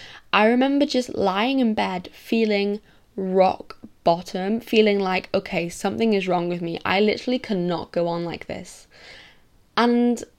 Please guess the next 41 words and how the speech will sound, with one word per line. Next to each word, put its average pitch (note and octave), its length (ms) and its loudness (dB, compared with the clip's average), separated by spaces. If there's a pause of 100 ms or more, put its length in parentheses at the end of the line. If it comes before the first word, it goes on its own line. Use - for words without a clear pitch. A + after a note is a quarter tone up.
(320)
it's C4 160 2
kind D#4 300 2
of D4 80 2
ironic G#3+ 500 0
because G3+ 560 -4 (420)
whilst A3 420 4
I D4+ 80 6
hit B3+ 280 0
rock - 300 0
bottom F#3 480 -2
during G3+ 240 2
those F3+ 160 -2
two - 200 -4
days F3 300 2
after F3+ 220 -6
the E3+ 80 -4
trip, - 580 -4 (140)
and F3+ 120 -2
especially F#3 420 -4
the E3 120 -6
trip, - 480 -8 (680)
whilst A3+ 300 2
I C4 60 4
felt A3+ 240 0
rock - 240 -2
bottom F#3+ 600 -2 (100)
was G#3 160 -2
when F#3 240 0
I F3+ 140 -2
actually F3 800 -2
realised G#3 800 -2
that F3+ 320 -2
something F#3 380 -4
was F3 180 -4
wrong E3+ 180 -4
with E3+ 140 -6
me E3+ 140 -2
mentally. - 640 -6
It F3+ 80 -4
was E3 180 -4
not E3+ 240 -2